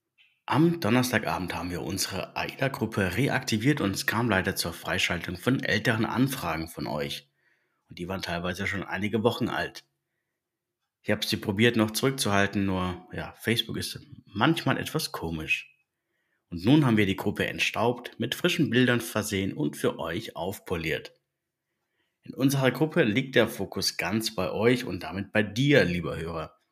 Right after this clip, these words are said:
Wir möchten dir in dieser Gruppe eine Bühne bieten, eine Plattform, die nicht zensiert wird, die frei und unabhängig von Reisebüros ist und genügend Platz für eure Themen und Fragen bietet. Wir werden nur im Notfall einschreiten.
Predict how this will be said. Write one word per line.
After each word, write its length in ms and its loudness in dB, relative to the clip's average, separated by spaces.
Wir 60 -4
möchten 380 2
dir 180 6
in 80 2
dieser 220 -2
Gruppe 340 -6
eine 180 -6
Bühne 280 2
bieten, 500 -2
eine 240 4
Plattform, 580 0
die 120 -2
nicht 440 -2
zensiert 520 -4
wird, 260 -4
die 80 -6
frei 440 2
und 240 -6
unabhängig 580 0
von 140 -12
Reisebüros 760 0
ist 400 -4
und 180 2
genügend 380 -2
Platz 320 -4
für 240 0
eure 300 2
Themen 280 -2
und 160 0
Fragen 480 -6
bietet. 480 -8
Wir 300 2
werden 300 0
nur 180 4
im 160 6
Notfall 460 2
einschreiten. 960 -6